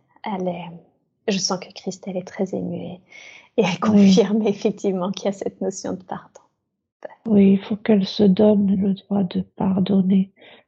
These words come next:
Speaker 2: pour vivre son expérience dans le cœur et non pas dans la colère et dans la tristesse et dans la culpabilité. Il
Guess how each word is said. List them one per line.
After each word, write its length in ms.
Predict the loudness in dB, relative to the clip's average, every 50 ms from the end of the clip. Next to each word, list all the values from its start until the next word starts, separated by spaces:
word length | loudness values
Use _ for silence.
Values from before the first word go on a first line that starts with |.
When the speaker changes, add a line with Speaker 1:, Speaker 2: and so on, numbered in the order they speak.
| _ _ _
Speaker 2:
pour 220 | _ -2 0 0 2
vivre 400 | 4 4 4 4 2 2 0 0
son 320 | -2 -4 -2 0 2 2
expérience 1040 | 2 2 0 -4 -8 _ -2 -2 0 2 2 0 0 -2 -4 -10 -20 -20 -20 -20 _ _ _ _ _ _ -4
dans 140 | 0 2 4
le 200 | 6 6 4 4
cœur 380 | 2 0 0 2 2 4 4
et 80 | 4 4
non 180 | 4 4 2
pas 320 | 0 -2 -2 -2 -2 -2 -4 -6 -14 -20 -20 -20 -20 _ _ -2
dans 220 | 2 4 6 6
la 180 | 6 6 4 2
colère 640 | 0 0 0 0 2 2 2 2 2 0 0 -2 -2
et 160 | -2 -2 -2
dans 180 | -2 -2 -2 -2 -2 -4
la 140 | -4 -4 -6
tristesse 880 | -8 -10 -10 -8 -8 -8 -10 -18 _ _ _ -8 -6 -6 -6 -8 -12 -12 -10
et 100 | -10 -8 -6
dans 180 | -6 -8 -8 -8 _ _ _ _ _ _ _ _ _ _ -8
la 120 | -6 -6
culpabilité. 1040 | -6 -8 -12 -20 _ _ -8 -6 -6 -6 -6 -8 -12 -12 -12 -14 -16 _ -10 -8 -6
Il 240 | -4 -4 -6 -6